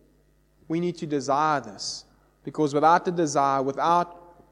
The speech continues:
the actions and the responding and the obedience to the desire, it will just be a pipe dream. And I don't want to be a pipe dream Christian. I don't know about you. So,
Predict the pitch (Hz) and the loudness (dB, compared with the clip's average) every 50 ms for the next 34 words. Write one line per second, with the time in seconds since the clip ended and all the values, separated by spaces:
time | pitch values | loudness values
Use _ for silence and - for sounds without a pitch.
0 | - _ _ _ _ _ _ 156 147 - 180 180 - - - 175 160 151 151 151 | -20 _ _ _ _ _ _ 0 2 4 2 2 2 0 -4 -4 -4 -4 -6 -6
1 | 147 147 143 143 139 - - - 175 170 175 175 170 156 147 139 139 135 139 139 | -4 -2 -2 -2 -2 -2 -2 0 0 2 2 0 0 -2 -2 -4 -4 -2 0 0
2 | 139 139 131 156 165 175 175 165 170 156 156 - - 190 185 175 160 143 143 139 | 0 0 0 0 -2 -2 0 0 -2 -2 -2 -6 -6 -6 -6 -4 -4 -2 -2 -2
3 | 139 135 147 151 151 143 127 113 - - 143 139 143 143 135 - 160 156 156 - | -2 -2 -2 -2 -2 -4 -6 -8 -8 -10 -8 -4 -4 -4 -2 -2 -4 -6 -6 -6
4 | 143 - - - - 160 143 143 135 - - 131 123 117 110 95 92 - _ _ | -4 -4 -4 -2 -2 -2 0 0 -2 -6 -12 -12 -12 -12 -12 -14 -18 -20 _ _
5 | _ _ _ _ - - _ _ _ _ _ _ _ _ _ _ _ _ _ _ | _ _ _ _ -20 -20 _ _ _ _ _ _ _ _ _ _ _ _ _ _
6 | 151 135 135 151 160 165 165 160 160 156 151 147 143 139 143 160 143 135 127 - | -8 -4 -2 0 0 0 0 -2 -2 -4 -2 -2 -2 -2 0 0 0 0 -2 -6
7 | - 131 131 123 123 - 139 127 - - - - - - - - - _ _ _ | -10 -12 -12 -10 -10 -10 -10 -10 -10 -14 -12 -12 -12 -14 -14 -20 -20 _ _ _
8 | - - - - - _ _ - - - _ _ _ _ _ _ _ _ _ _ | -18 -16 -16 -18 -20 _ _ -20 -20 -20 _ _ _ _ _ _ _ _ _ _
9 | - _ _ - - - - - - _ _ - - 127 127 131 131 131 131 123 | -20 _ _ -20 -20 -20 -20 -20 -20 _ _ -20 -20 -14 -10 -10 -8 -8 -6 -6
10 | 123 120 117 113 - - 110 85 - - - _ _ _ _ _ _ - - - | -4 -4 -6 -6 -10 -16 -18 -18 -18 -20 -20 _ _ _ _ _ _ -20 -20 -20
11 | _ _ _ - _ _ _ _ _ _ _ _ _ _ _ _ _ _ _ _ | _ _ _ -20 _ _ _ _ _ _ _ _ _ _ _ _ _ _ _ _
12 | - - - 151 139 139 135 139 139 | -16 -8 -4 -2 0 0 0 -2 -6